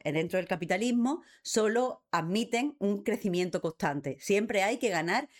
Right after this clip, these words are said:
más. Las previsiones siempre tienen que ser en positivo.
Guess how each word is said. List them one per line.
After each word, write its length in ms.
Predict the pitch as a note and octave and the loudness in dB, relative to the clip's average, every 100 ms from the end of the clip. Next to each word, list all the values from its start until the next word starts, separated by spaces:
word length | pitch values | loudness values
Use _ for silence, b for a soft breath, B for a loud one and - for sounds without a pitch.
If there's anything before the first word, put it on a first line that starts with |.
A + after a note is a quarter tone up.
| b | b
más. 340 | - F3+ C3+ - | 0 0 0 -2
Las 140 | E3 | -4
previsiones 560 | - E3 D3+ G#3 G#3 B3 | 0 -2 0 0 0 0
siempre 380 | A3 G3 A3 A3+ | 0 0 0 0
tienen 240 | G#3+ G#3 | 0 0
que 100 | F3+ | -2
ser 280 | - A#3 C#4 B B | 0 -2 -2 B B
en 200 | G3 F3+ | -2 0
positivo. 640 | F3 E3 D#3+ G3 F3 B2+ | 0 -2 -2 -2 -2 -4